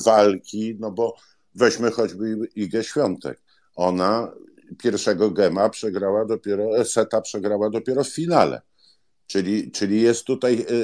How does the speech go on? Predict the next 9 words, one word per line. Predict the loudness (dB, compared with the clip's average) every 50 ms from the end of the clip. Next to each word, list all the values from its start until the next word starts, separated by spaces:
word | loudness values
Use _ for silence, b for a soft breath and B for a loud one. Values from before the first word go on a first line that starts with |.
| 0 0
e, | -2
dominacja, | 2 4 4 4 4 4 2 4 4 2 2 0 -4 -2 0 2 2 4 2 2 0 -2 -2 0
a, | 2 2 2 0 -4 _ _ _ _ _ _ -10
a | -6
telewidzowie, | 0 0 2 2 2 0 0 -6 -4 0 0 0 0 2 2 2 4
a | 4
ludzie, | 2 0 -2 -4 -4 -4 -2 0 0
a | 0 -2
także | -2 -6 -8 -8 -4 -2 0 2 2